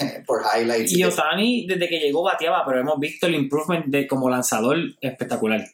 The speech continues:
Speaker 1: Que en un momento le estaban diciendo, "Tienes que escoger uno de los
Speaker 2: Sí,
Speaker 1: dos".
Speaker 2: porque él, él empezó, no tiraba muy bien cuando vino acá. Le
Speaker 1: Sí.
Speaker 2: daban, le daban.
Speaker 1: Y entonces ahora ver cómo Ohtani se ha crecido de nuevo.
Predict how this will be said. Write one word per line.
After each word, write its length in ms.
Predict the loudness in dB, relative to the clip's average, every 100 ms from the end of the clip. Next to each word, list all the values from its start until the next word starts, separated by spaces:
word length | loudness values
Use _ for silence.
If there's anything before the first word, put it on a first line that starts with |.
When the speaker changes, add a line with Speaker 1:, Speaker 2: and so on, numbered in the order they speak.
| _
Speaker 1:
Que 100 | 0
en 80 | 2
un 120 | 2 2
momento 680 | 2 0 0 -2 -4 -6 _ _ -2
le 120 | 0
estaban 200 | 0 2
diciendo, 320 | 2 0 0
"Tienes 180 | -2 -2
que 60 |
escoger 300 | -2 -2 0
uno 120 | 0 0
de 40 |
los 220 | -2 2
Speaker 2:
Sí, 80 | 2
Speaker 1:
dos". 180 | 2 2
Speaker 2:
porque 380 | 0 0 0 0
él, 340 | 0 0 0
él 120 | 0
empezó, 600 | 0 0 2 2 2 0
no 140 | 0 0
tiraba 320 | 0 2 0
muy 100 | 0
bien 160 | -2 -2
cuando 220 | 0 2
vino 180 | 2 0
acá. 160 | -4 -6 -14 _ _
Le 120 | 2
Speaker 1:
Sí. 40 | 2
Speaker 2:
daban, 340 | 2 0 -2
le 160 | -2 0
daban. 420 | 0 -2 -6 -12 _ _ _ _ _
Speaker 1:
Y 140 | -2 0
entonces 460 | 0 -2 -2 0
ahora 240 | 0 0 0
ver 200 | -2 -2
cómo 300 | -4 -4 -2
Ohtani 580 | -2 -2 -2 -2 0
se 160 | 0 0
ha 140 | -2
crecido 720 | 0 0 0 0 0 0 0 0
de 140 | -2
nuevo. 760 | -2 0 0 0 0 -4 -8